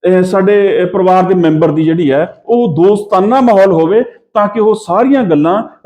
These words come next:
ਰਾਜ ਦੀਆਂ ਘਰ ਆ ਕੇ ਹੀ ਡਿਸਕਸ ਕਰੇ। ਸੋ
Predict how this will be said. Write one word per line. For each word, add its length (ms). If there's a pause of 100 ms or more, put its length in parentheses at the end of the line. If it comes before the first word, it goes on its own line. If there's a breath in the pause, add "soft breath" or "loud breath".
ਰਾਜ 340
ਦੀਆਂ 260
ਘਰ 400
ਆ 100
ਕੇ 160
ਹੀ 140
ਡਿਸਕਸ 360
ਕਰੇ। 240 (480)
ਸੋ 460